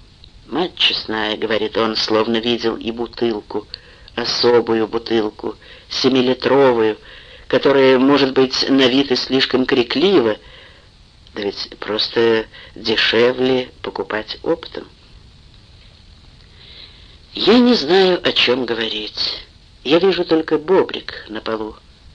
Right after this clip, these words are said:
Гантенбайн, ублаженный арманьяком, говорит, слава богу, о Лиле,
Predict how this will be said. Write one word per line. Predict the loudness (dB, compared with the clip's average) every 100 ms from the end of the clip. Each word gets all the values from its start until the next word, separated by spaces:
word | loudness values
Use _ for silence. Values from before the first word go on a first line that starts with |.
| -20 -20 -20 -20 -20 -20 -20 -20 -20 -20 -20 -20 -20 -20 -20 -20 -20
Гантенбайн, | -4 0 0 0 -2 0 2 2 2 0
ублаженный | 0 2 2 2 2 2 0 0
арманьяком, | -2 -6 -6 -6 -2 -4 -2 -4 -4 -14 -20 -20 -20 _ -18
говорит, | -2 0 2 0 -2
слава | 0 0 2
богу, | 2 2 0 -2
о |
Лиле, | -6 -4 -6 -6 -6 -10